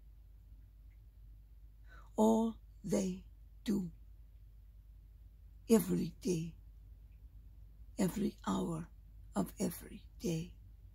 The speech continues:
is for someone else. And the wall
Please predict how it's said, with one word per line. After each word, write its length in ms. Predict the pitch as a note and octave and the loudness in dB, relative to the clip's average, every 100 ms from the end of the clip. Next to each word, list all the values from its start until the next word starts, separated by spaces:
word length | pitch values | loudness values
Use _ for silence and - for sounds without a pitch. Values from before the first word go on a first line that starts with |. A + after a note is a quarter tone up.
| - - - - - - - - - - - - - - - - - - - | -16 -18 -18 -18 -18 -18 -18 -18 -18 -18 -18 -18 -18 -18 -18 -18 -18 -6 -2
is 120 | E3 | -2
for 160 | - | 0
someone 440 | E3 - F3 E3+ E3 | 0 0 0 2 0
else. 500 | F3 E3+ - - - - - - - - - - - - - - - - - - - - - - - - - - - - - - | -2 -6 -14 -16 -16 -16 -16 -16 -16 -18 -18 -18 -18 -16 -18 -18 -18 -18 -18 -16 -16 -16 -18 -18 -18 -18 -18 -16 -16 -16 -16 -2
And 460 | - F#2 F#2 - - - - - - | 4 6 6 0 -6 -16 -18 -18 2
the 100 | F#3 | 4
wall 600 | E3 G3+ G#3+ F#3+ E3 | 6 6 6 4 0